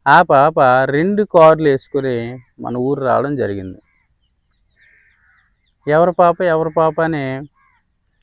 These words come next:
అందరూ కూడా సెర్చింగ్ చేస్తే, "పలానా వాళ్ళ అమ్మాయి, ఆ రోజు అట్లా, ఏ, చనిపోయాడు కదా ట్రాక్ కింద పడిపోయి, వాళ్ళ అమ్మాయి" అని చెప్పేసి, ఆ తర్వాత రాను రాను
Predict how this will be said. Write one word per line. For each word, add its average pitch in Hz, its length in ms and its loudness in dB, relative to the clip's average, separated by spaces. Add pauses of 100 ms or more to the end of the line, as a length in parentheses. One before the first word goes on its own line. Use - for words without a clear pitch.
(140)
అందరూ 165 300 -2
కూడా 139 500 -2 (640)
సెర్చింగ్ 147 520 -10
చేస్తే, 123 520 -4 (240)
"పలానా 127 360 -2
వాళ్ళ 131 200 -2
అమ్మాయి, 117 580 -4 (720)
ఆ 117 120 -2
రోజు 131 460 -4 (400)
అట్లా, 165 380 -4 (640)
ఏ, 120 240 -6
చనిపోయాడు 131 520 -2
కదా 139 240 -2
ట్రాక్ 135 360 -6
కింద 117 240 -8
పడిపోయి, 117 400 -6 (480)
వాళ్ళ 120 260 0
అమ్మాయి" 113 500 -6 (520)
అని 120 180 -8
చెప్పేసి, 117 680 -8 (540)
ఆ 170 140 4
తర్వాత 180 440 2
రాను 175 320 2
రాను 165 560 0